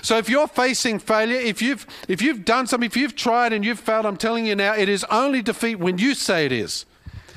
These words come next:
If you can pick yourself up, if you can keep going, if you can keep your eyes firmly fixed on Christ, you will not be defeated.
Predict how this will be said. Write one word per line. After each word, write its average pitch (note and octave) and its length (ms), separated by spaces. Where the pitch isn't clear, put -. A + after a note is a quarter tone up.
If E3 140
you C4 140
can G#3+ 160
pick C4+ 280
yourself A#3 340
up, A3+ 160
if G3 140
you B3 100
can A3 200
keep A3+ 200
going, G#3 280
if F#3+ 160
you A#3+ 80
can G3 180
keep C4 300
your A3 180
eyes G3+ 260
firmly G#3 380
fixed - 380
on F3+ 100
Christ, G3 400
you G3 280
will F#3+ 180
not F3+ 240
be F3 100
defeated. C3+ 600